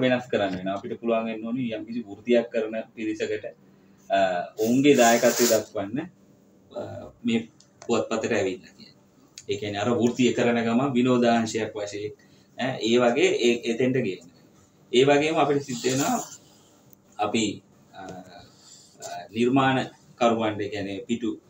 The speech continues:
සි-, හදන ශිල්පීන්ගේ ප්‍රමාණය පුළුවන් නම් අඩු කරලා, අ, ඒකත්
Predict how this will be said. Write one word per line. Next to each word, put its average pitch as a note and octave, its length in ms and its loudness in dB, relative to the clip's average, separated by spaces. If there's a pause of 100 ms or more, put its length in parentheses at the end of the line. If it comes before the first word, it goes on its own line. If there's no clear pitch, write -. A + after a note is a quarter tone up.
(120)
සි-, - 380 -10
හදන G#2 360 -8
ශිල්පීන්ගේ G#2+ 760 -4
ප්‍රමාණය G#2 560 -6 (460)
පුළුවන් D3 440 4
නම් C3+ 200 -2 (240)
අඩු A2+ 240 2
කරලා, A2+ 400 -4 (580)
අ, G#2+ 80 -2 (760)
ඒකත් B2 480 2